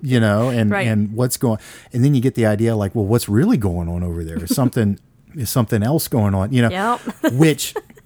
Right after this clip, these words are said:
Speaker 1: think about it. If you don't have that bit of information, then you're just with him the entire
Speaker 2: Mm-hmm.
Speaker 1: time. And you're like, "Of course." But you have that little bit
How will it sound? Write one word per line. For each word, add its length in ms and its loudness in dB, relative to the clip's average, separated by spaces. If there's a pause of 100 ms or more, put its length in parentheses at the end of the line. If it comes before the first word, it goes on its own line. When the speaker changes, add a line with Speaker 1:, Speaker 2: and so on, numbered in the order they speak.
(420)
Speaker 1:
think 200 2
about 340 0
it. 140 -2
If 300 -2
you 100 0
don't 280 0
have 360 -2
that 200 0
bit 160 0
of 120 -2
information, 560 -2
then 180 2
you're 120 4
just 260 0
with 160 -2
him 180 4
the 100 0
entire 380 -4
Speaker 2:
Mm-hmm. 140 -10
Speaker 1:
time. 360 0
And 560 -2
you're 160 -8
like, 160 -6
"Of 60 -20
course." 340 -4 (540)
But 160 -4
you 60 -4
have 120 -4
that 160 -6
little 520 2
bit 360 2